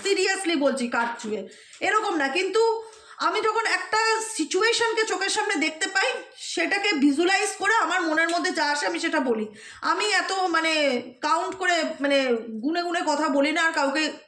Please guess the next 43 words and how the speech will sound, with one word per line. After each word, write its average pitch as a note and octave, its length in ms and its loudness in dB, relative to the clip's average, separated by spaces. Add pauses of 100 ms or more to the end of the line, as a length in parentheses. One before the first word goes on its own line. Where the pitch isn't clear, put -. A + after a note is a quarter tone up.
(120)
কষ্ট B3+ 260 -2
দেওয়ার C#4 340 0
জন্য D#4 180 0
আমি D4 440 -2
কোনো C4+ 200 -2
কিছু C#4 220 -6
করি A3 260 0
না। G3 160 -6 (380)
পারলে D4+ 280 2
মানুষের D#4+ 400 0
উপকারই D4+ 400 0
করি, A3 240 0
কারুর, C#4 440 -2
আমি C#4 220 -2
চাই D#4 220 0
না D#4+ 160 0
কখনো D4 300 0
কেউ C#4 220 2
কষ্টে B3 280 0
থাক। - 380 -6 (220)
আমি C#4+ 200 -2
সবসময় F4+ 480 0
চাই F#4 120 0
পৃথিবীর E4+ 280 0
সবকটা D4+ 460 -2
মানুষ D4+ 340 -2
খুব C4+ 280 -6
ভালো A#3 260 0
থাক, D#4+ 220 -2
আনন্দে C#4 400 0
থাক, D4+ 220 0 (420)
পজিটিভ E4 540 0
থাক, F#4 160 0 (100)
হ্যাপিলি B3 420 0
তাদের D4+ 280 2
লাইফটা C4+ 360 0
তারা C#4 220 0
লিড B3 280 0
করুক। G3+ 360 -2 (220)
আমার C#4 320 0
দিক F#4 160 0
থেকে F#4 120 -2
always E4+ 320 4